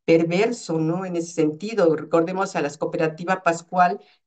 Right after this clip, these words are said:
cómo Pepsi y Coca-Cola las combate para que no vendan sus productos,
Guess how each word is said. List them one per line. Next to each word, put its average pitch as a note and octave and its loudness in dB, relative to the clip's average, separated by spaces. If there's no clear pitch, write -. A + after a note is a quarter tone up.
cómo F#3+ -4
Pepsi F#3 -8
y - -12
Coca-Cola E3+ 2
las D#3+ 2
combate E3 4
para D#3+ -2
que D#3+ -4
no E3 4
vendan E3 2
sus D3+ -16
productos, D#3+ -2